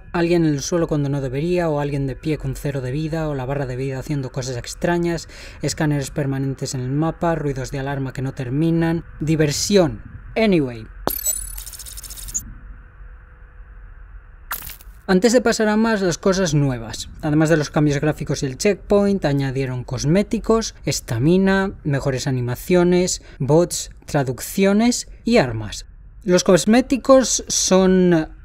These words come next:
bueno, la customización del personaje. Tienes tipo de ropa y color de ropa, pero nada de cara, pelo o voces.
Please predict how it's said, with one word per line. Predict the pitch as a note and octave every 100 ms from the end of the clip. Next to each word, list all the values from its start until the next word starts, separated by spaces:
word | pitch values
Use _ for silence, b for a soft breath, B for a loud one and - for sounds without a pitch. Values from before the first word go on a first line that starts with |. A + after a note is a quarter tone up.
| - -
bueno, | C#3 A#2+ A#2 A#2 B3 - -
la | - D3
customización | D3 D3 - C3+ B2+ C3+ C#3 B2
del | A#2+
personaje. | C3 A2+ A#2 A2 - F#3 - - - -
Tienes | F3 D#3+ D#3 D3 D3 C#3+ - -
tipo | D3+ C3+
de | B2+
ropa | D#3 G3 - F3+
y |
color | D3 C#3 B2+
de | B2+
ropa, | C#3 F#3+ F#3+ G3 G3 G3+ - -
pero | C3 B2 B2
nada | B2+ C#3+ C3+ B2+
de | B2+
cara, | G#3 G#3+ A3 G#3+ G#3+ -
pelo | F#3 F#3 F#3+ F#3 -
o | D3+
voces. | C3+ - G#2 -